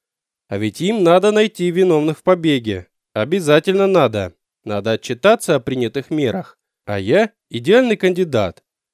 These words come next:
Слабых мест в моей истории хватает. В конце концов, ко мне на самом деле не применили ни одного форсированного метода. "Стой", сказал я себе,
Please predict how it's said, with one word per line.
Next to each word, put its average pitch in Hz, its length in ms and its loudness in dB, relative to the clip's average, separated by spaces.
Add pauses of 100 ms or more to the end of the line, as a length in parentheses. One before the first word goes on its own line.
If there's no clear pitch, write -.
(220)
Слабых 220 400 2
мест 113 260 -4
в 110 40 -6
моей 135 300 0
истории 170 380 2
хватает. 113 640 -2 (220)
В - 40 -20
конце 104 280 -6
концов, 180 500 -2 (280)
ко 113 120 -4
мне 190 200 0
на 220 100 0
самом 180 380 2
деле 202 240 0
не 139 100 -2
применили 156 560 0
ни 135 220 -2
одного 160 420 0
форсированного 113 680 -2
метода. 101 580 -6 (840)
"Стой", 135 580 2
сказал 95 420 -6
я 95 100 -4
себе, 92 440 -10